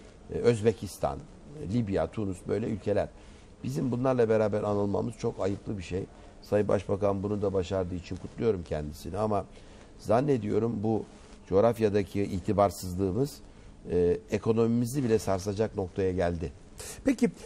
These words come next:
Speaker 2: sizin Pensilvanya'ya gittiğiniz ve Fethullah Gülen'le görüştüğünüz yönünde bir iddia var. Doğru
Speaker 1: Evet.
Speaker 2: mu?
Speaker 1: Bakın, e, buna şöyle gülerek cevap vereyim. Benim kime gideceğim, kimden konuşacağım hiç kimseyi ilgilendirmez.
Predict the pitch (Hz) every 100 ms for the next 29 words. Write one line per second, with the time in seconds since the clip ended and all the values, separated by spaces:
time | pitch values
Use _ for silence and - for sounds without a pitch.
0 | - - 285 - 214 220 240 262 262 208
1 | 160 160 202 196 208 202 220 220 160 214
2 | 202 180 170 160 - 160 156 160 190 156
3 | 131 151 135 135 208 247 165 175 - -
4 | - - - - - - - - - -
5 | - - - - 131 113 - - - -
6 | - - - - - 98 123 139 117 131
7 | 120 104 107 110 90 - 78 73 - 69
8 | 65 - - - - - 147 185 135 -
9 | - 143 147 113 101 92 87 80 76 -
10 | - - 123 120 98 87 82 78 76 71
11 | 71 - - - - - - - 175 -
12 | 107 92 117 110 92 85 76 67 62 -
13 | -